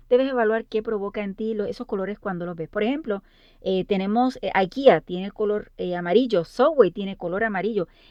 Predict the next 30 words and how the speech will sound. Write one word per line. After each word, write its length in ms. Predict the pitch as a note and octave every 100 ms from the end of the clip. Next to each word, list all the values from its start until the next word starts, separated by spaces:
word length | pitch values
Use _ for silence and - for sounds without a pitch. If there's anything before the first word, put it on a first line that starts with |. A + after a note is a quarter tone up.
| _
entre 380 | A3 G#3 G3 G3
otras 400 | G3+ A#3+ C#4 C4 - _ _ _
áreas 380 | - A3+ C#4 G#3+
que 100 | G3+
tú 80 | F3+
puedes 180 | G#3 A#3
buscar 280 | A#3 A#3+ A#3
en 80 |
el 80 | A#3+
internet, 320 | B3+ B3+ G#3
es 80 | G3
decir, 180 | G#3 F3+ _ _
logos 480 | - G#3 A3 B3 C4 C4
en 100 | G3+
color 260 | G3+ F#3+
amarillo, 440 | G3 F#3 B3+ F#3 E3 - -
para 200 | - A#3
que 100 | G#3+
veas 120 | G3 A3
las 120 | B3
compañías 580 | A#3 G#3+ G3+ G#3 A#3 A3
que 140 | F#3
tienen 400 | - F#3 F#3+ G3+
y 80 | F#3
están 220 | E3+ F#3
utilizando 640 | F#3+ F#3 F3 - F3+ F#3 F#3
el 140 | E3
color. 220 | E3+ D#3+
Recuerda 460 | E3+ F3+ A3+ C4 E4+ _ _ _ _ _
que 160 | F#3+